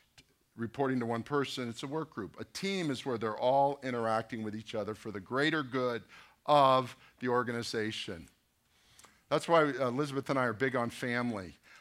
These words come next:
I believe families can do much more together than we as individuals do separately. Your children, some of you have grandchildren,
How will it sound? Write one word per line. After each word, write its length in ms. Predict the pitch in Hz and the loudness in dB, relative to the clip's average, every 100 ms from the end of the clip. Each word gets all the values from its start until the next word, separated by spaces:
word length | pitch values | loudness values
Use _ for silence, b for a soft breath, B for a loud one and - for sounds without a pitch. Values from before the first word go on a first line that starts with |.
| B | B
I 100 | 147 | -2
believe 280 | 170 190 180 | 2 0 0
families 720 | - 180 165 165 151 127 - | -4 -2 0 0 -2 -4 -6
can 160 | - 127 | -6 -4
do 160 | 113 | -4
much 420 | 107 117 147 - | -2 0 0 -2
more 200 | 139 131 | -4 -2
together 680 | 123 113 113 120 104 92 95 _ b b | -2 -2 0 2 0 -6 -8 _ b b
than 160 | 113 107 | -8 -4
we 160 | 120 | -2
as 160 | 120 - | -4 -4
individuals 680 | 120 110 98 104 104 98 - | -6 -4 -6 -8 -8 -10 -8
do 160 | 101 | -12
separately. 720 | 85 - 101 - 90 87 76 _ _ _ _ _ _ _ _ _ _ _ _ _ _ _ _ | -10 -6 -6 -6 -14 -14 -14 _ _ _ _ _ _ _ _ _ _ _ _ _ _ _ _
Your 120 | 120 | -8
children, 840 | 117 - 156 156 147 120 101 87 78 | -4 -2 0 -2 -2 -6 -6 -8 -14
some 220 | - 123 123 | -12 -8 -6
of 100 | 123 | 0
you 80 | |
have 160 | 139 117 | 0 -2
grandchildren, 1120 | 117 131 131 135 - 120 107 95 101 90 87 | -4 -2 -2 -2 -4 -6 -6 -6 -8 -10 -12